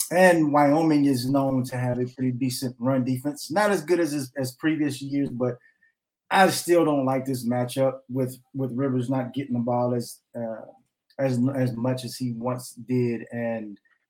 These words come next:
not as involved in the passing game. So I'm, I'm, I'm sitting Ronnie Rivers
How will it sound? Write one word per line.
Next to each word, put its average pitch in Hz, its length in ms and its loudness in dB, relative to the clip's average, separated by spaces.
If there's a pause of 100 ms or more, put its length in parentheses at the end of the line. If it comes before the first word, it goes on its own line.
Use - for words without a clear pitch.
not 123 520 0
as 123 220 -4
involved 113 440 -2
in 113 80 -8
the 104 60 -14
passing 117 400 -6
game. 107 200 -10
So 110 140 -8
I'm, 110 180 -6 (120)
I'm, 120 240 -2
I'm 120 140 0
sitting 120 300 -6
Ronnie 113 240 -6
Rivers - 460 -14